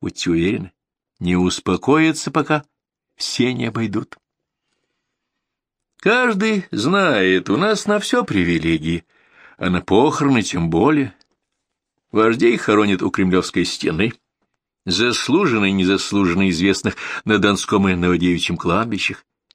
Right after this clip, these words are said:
за взятки на кладбищах в черте города. Ну, разных кузнечиков, вроде меня, на окраине, в Митино.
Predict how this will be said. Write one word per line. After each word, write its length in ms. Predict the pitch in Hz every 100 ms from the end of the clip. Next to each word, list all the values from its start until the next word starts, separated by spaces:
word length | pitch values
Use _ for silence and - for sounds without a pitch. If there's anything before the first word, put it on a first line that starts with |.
| _ _ -
за 280 | 90 110 113
взятки 460 | 104 131 135 -
на 160 | 101 98
кладбищах 580 | - 98 92 92 - 87
в 20 |
черте 380 | - 80 - 85
города. 480 | 78 92 101 92 - _ - - - - -
Ну, 400 | 226 262 269 233 -
разных 640 | 180 185 208 175 190 160
кузнечиков, 1000 | - 160 135 131 170 180 - - 160 -
вроде 380 | 110 135 143 131
меня, 420 | 135 139 196 - _ _ _ _ _ _ _ -
на 120 | 113
окраине, 760 | - 151 151 147 139 123 107 - _ _ _ _ _
в 100 | 87
Митино. 680 | 95 95 98 95 107 87